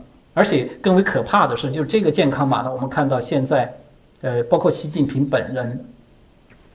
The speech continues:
已经在国际社会啊，他在开会的时候，他不是有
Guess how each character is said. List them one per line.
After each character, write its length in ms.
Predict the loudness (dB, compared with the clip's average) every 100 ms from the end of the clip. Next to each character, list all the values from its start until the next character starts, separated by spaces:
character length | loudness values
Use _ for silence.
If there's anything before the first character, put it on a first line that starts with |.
| -10 -4
已 120 | 0
经 160 | 2
在 160 | 4 4
国 220 | 4 2
际 140 | 2 0
社 200 | 0 2
会 160 | 2
啊， 60 | 2
他 80 | 0
在 100 | -2
开 160 | 0
会 140 | 2 0
的 80 |
时 100 | 0
候， 80 | 0
他 80 | 0
不 160 | -2 -2
是 140 | 0
有 120 | -2